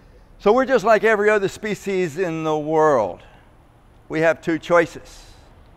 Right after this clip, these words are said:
We can adapt, or we can go extinct. And I'm,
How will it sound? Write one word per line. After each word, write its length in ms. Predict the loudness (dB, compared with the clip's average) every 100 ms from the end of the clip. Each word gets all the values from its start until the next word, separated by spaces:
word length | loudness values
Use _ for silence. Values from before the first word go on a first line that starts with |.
| -20 -20 -12
We 120 | -10
can 160 | -8
adapt, 560 | -6 2 4 4 0 -20 -20 -20 -20 -20 -20 -20 -8
or 140 | -4
we 140 | -2 -2
can 160 | -2
go 120 | 0
extinct. 460 | 0 0 -10 -10 -12 -20 -20 -20 -20 -20 -20 -6
And 380 | -2 -2 -2
I'm, 220 | -4 -6